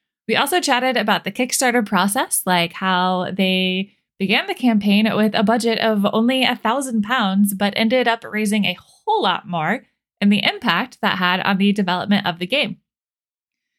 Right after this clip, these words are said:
We spoke about working in a community center with teenagers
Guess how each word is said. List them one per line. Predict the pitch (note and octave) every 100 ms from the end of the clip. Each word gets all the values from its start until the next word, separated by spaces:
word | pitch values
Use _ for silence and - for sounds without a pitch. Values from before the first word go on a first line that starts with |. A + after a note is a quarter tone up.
| _ -
We | F#3+ G3
spoke | G3 G3+ G3+
about | G3 G3 -
working | G3+ G#3+ G#3+ A3
in | G3+ G#3
a | G#3+ G#3+
community | A3 A#3 G#3 G4 C#4+ G3+
center | G3+ F#3+ F3+
with | F3+ G3+
teenagers | G#3 A3+ D#4 G3+ F#3 E3 E3+ F3